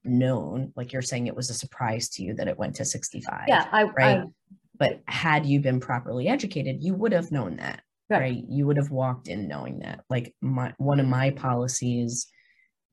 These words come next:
Speaker 1: has what's called a transitional occupation language, which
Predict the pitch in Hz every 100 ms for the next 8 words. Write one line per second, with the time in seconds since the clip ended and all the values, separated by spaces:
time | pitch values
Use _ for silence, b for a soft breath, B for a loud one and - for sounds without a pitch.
0 | - - 131 117 110 127 120 - 110 110
1 | - 113 110 113 - 151 147 147 156 _
2 | _ _ - _ _ _ _ - - 143
3 | 143 165 156 151 156 156 151 165 175 175
4 | 151 123 -